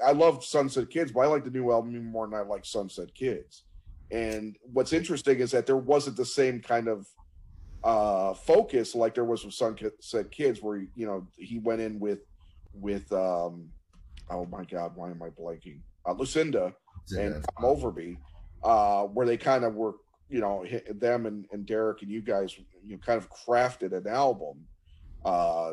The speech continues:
Speaker 2: Yeah.
Speaker 1: a bit, you know, this one was a little more scattershot, but for me, it feel-,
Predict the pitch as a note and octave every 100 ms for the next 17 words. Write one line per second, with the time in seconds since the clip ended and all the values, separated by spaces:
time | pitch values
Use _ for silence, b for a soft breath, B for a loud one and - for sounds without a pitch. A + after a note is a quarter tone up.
0 | D#2 D2 D#2+ C2+ F#2 F2+ F2 F2 - _
1 | - - - G#2+ G2+ C#3 B2 B2 A2+ G#2+
2 | G#2+ F#2 - A2 B2+ C3 A#2+ G#2+ - D3
3 | E3+ C#3 B2+ G#2 G#2 C3 C3 D3 B2 -
4 | C3 B2